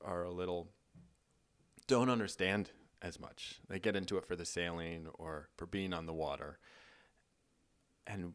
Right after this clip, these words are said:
more and more, electrical is, with all the electronics we have on board, just such a integral part of boating and can become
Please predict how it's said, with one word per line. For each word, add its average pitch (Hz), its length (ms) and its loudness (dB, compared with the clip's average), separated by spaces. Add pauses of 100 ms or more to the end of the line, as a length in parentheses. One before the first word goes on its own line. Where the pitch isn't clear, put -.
more 101 380 2
and 87 140 -2
more, 87 540 -2
electrical 90 580 -4 (140)
is, - 340 -8 (300)
with 104 240 6
all 95 200 4
the 104 100 2
electronics 95 560 0
we 104 80 0
have 95 180 0
on 85 240 -4
board, 82 560 -2
just - 320 -8
such - 260 0
a 87 160 0 (600)
integral 117 360 6
part 95 640 6
of 95 200 -10
boating 82 500 -2 (720)
and 92 220 -2
can 92 220 -4
become 90 960 -2